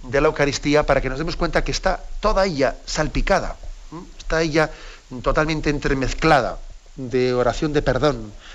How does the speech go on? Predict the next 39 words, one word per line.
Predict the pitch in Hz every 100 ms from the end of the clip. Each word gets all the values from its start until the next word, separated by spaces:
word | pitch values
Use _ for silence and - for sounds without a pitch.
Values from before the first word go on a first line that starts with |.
| -
de | -
intercesión, | 135 131 127 113 - 151 135 117
de | 110
alabanza, | 117 110 143 139 113 123
de | 120
bendición, | 117 113 110 - 151 127
de |
adoración, | 113 113 101 - 143
de | 113
acción | 101 143
de | 127
gracias, | 151 - 110 - - -
de | 131
petición. | 127 113 135 127 - - - -
Y | 123
qué | - 202
bueno | 196 185 175
es | 180
que | -
lo | 143
vivamos | 127 143 165 -
así, | - 143 - - - - - - - -
fijándonos | - 120 170 170 165 -
en | 139
detalles | 123 - 143 143 143
concretos, | 127 110 117 - - 117 -
que | 127
no, | 147 143 - - - - -
que | 127
no | 147
sean | 147 143
para | 143 131
nosotros | - 135 143
fórmulas | - 139 139 143 147
manidas, | 135 127 135 135 127 117
fórmulas | - 131 135 139 -
que | 131
nos | 127
resbalan. | 113 117 117 147 123 110